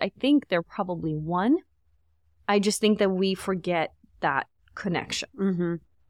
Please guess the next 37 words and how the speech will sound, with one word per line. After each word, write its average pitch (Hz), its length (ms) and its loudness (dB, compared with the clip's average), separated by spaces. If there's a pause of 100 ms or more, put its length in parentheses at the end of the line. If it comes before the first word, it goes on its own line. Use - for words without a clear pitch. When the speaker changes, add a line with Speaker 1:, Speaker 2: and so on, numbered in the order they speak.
(680)
Speaker 2:
I 190 80 0
know 180 160 2
so 190 220 -2
many 202 160 2
women 175 280 4
of 160 120 2
our 165 220 4
community 175 520 4
struggle 165 460 0
with 180 160 -2
body, 180 340 4
and 156 220 0 (1160)
I'm 170 320 -4 (240)
them, 180 280 -2
I 180 140 -4
am 175 180 2
you, 170 440 -2
you 175 200 0
are 190 120 4
Speaker 1:
And 185 80 4
Speaker 2:
me. 185 280 4 (520)
And 208 200 6
it's - 140 0
so 277 160 4
interesting, 226 380 4
too, 202 160 4
just 185 180 2
being 175 420 2
in 190 120 2
the 180 80 4
work 175 220 2
that 175 120 2
I 170 100 4
do, 170 400 4
having 170 360 0
access 170 380 -2
to 165 440 0